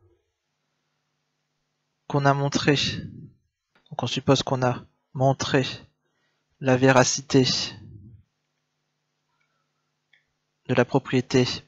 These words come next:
P K. Donc, U K est égal à cinq fois dix puissance K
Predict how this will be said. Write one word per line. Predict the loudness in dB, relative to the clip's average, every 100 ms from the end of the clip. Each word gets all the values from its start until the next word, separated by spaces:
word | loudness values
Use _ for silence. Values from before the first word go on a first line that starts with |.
| _
P | -4 2
K. | 4 4 0 _ _ _ _ _ _ _ _ _ _ _ _ _ -12
Donc, | -12 -10 -14 -14 _ _ _
U | -10 -4
K | 2 2 2 -6 _
est | _ -8
égal | -2 0 0
à | -2 -8 _ _ _ _ _ -10
cinq | -2 6 6 4 -4
fois | -6 0 2
dix | 0
puissance | -6 -4 -2 -2 -4
K | -2 4 4